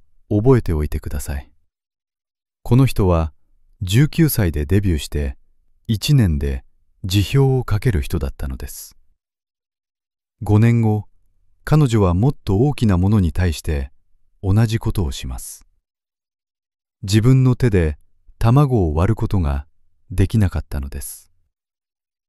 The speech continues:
佐田啓二さんの名前も覚えておいてください。この人とは、翌年、日本映画史に残る作品で、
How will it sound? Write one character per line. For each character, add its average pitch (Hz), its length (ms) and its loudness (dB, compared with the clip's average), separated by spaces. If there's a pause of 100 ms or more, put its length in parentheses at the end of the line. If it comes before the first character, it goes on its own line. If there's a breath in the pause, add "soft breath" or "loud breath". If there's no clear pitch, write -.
(420)
佐 - 200 0
田 139 120 2
啓 139 220 2
二 117 100 -4
さ 98 160 0
ん 82 100 0
の 73 100 -2
名 78 160 -2
前 90 220 2
も 80 300 -2 (380)
覚 110 280 2
え 95 40 0
て 78 100 -4
お 71 120 -4
い - 20 -6
て - 100 -8
く - 120 -12
だ 76 100 -10
さ 69 160 -10
い。 - 140 -16 (1400)
こ 127 140 4
の 151 100 6
人 - 180 -2
と 92 140 -2
は、 80 280 0 (300)
翌 92 280 0
年、 87 420 -2 (560)
日 101 120 4
本 143 340 2
映 135 180 2
画 147 120 0
史 - 160 -4
に 82 140 0
残 82 260 -2
る 90 80 -2
作 - 260 -6
品 85 240 -2
で、 73 240 -4